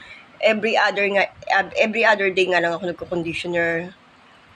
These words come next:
Tapos, ah, nag-shampoo lang ako, konting-konti lang. Pero kasi ang kapal ng buhok ko. Pero nalalagas siya pag yung kada suklay. Hindi man siya yung lagas na lagas. Siguro ordinary lang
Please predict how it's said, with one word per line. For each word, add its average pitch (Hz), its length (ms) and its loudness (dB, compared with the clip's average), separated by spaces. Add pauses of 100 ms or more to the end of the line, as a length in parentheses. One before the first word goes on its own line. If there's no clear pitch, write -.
(200)
Tapos, 175 480 -2
ah, 160 480 -4 (240)
nag-shampoo 175 560 -2
lang 185 160 0
ako, 202 240 -4
konting-konti 180 800 -2
lang. 165 320 -8
Pero 196 160 -6
kasi 226 160 -6
ang - 80 -4
kapal 226 240 -6
ng 220 160 -6
buhok 185 240 -8
ko. 165 140 -8 (720)
Pero 214 400 4
nalalagas 196 560 2
siya 170 320 -2
pag 175 160 -6
yung 180 240 -4
kada 160 560 -2 (320)
suklay. 175 720 -8 (1800)
Hindi 277 160 -4
man 339 80 -2
siya 285 240 0
yung 185 80 0
lagas 185 160 -4
na 175 160 0
lagas. 170 240 -2
Siguro 226 240 -4
ordinary 202 480 0
lang 165 160 0